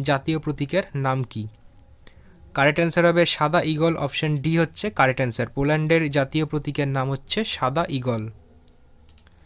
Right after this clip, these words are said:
নেক্সট নয় নম্বর কোশ্চেনটি দেখো, রাশিয়ার জাতীয় প্রতীকের নাম কী? রাশিয়ার জাতীয় প্রতীকের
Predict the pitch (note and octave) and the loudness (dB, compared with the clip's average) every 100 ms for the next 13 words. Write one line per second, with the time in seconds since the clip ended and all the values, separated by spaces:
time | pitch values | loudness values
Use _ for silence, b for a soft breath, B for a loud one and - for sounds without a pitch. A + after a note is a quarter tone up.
0 | b b b b b - C#3+ F3+ - - | b b b b b -2 0 2 2 0
1 | D3+ C#3+ D#3 E3 E3+ F3 E3 F3 E3 D3+ | 0 2 2 2 2 2 2 2 2 4
2 | E3+ E3 - B B B - D3 C#3+ - | 4 2 -10 B B B 0 2 4 4
3 | F3+ F3+ D#3+ D3+ C#3 E3 D#3+ D#3 D#3 E3+ | 4 2 2 0 0 -2 -4 -6 -4 -2
4 | F#3+ - C3 C3 B2 A#2+ C3 B2+ - D#3+ | -2 -2 -2 -2 -2 -2 0 0 2 2
5 | D#3 D#3 B B B - C#3 C#3 - D#3+ | 2 0 B B B -4 0 0 2 -2
6 | D3+ C#3 C#3 C3+ E3+ | -2 -4 -4 -2 -2